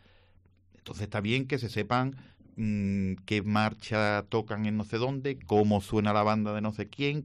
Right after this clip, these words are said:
qué es un costero, qué es un izquierdo, qué es un, pero la base está aquí. Aquí es donde tú de verdad aprendes, mm, a distinguirte o, o a formarte como cofrade.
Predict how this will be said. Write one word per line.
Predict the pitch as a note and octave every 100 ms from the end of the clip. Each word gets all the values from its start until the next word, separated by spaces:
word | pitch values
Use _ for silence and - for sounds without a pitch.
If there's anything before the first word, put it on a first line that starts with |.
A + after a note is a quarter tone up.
| -
qué | G#2
es | G2
un | G#2+
costero, | G#2+ A3+ - C#3 C#3 C#3+
qué | - G2+
es |
un | G2+ G#2
izquierdo, | G#2 - C#3 C3 B2
qué | A2+
es |
un, | A2 - - - - _
pero | - D2
la | -
base | F2 F#2 B2+
está | A#2+ E2
aquí. | - - _ _ _ _ _ _ _ - _ _ _
Aquí | - -
es | A2+
donde | B2+ A#2
tú | A#2 A2+
de |
verdad | G#2+ G#2 G#2+
aprendes, | G#2 G#2+ G2 G2+ G2 - - - - - -
mm, | G2+ G2+ - E2+ -
a | -
distinguirte | G2 G2 G2 G2 F#2+ A2+ A2 - G#2+ G#2+ - - - -
o, | G2 -
o | G#2 G2+
a | G2
formarte | G2+ F#2 G#2+ A2+ A2
como | G2+ G2
cofrade. | F#2+ - D#2 D2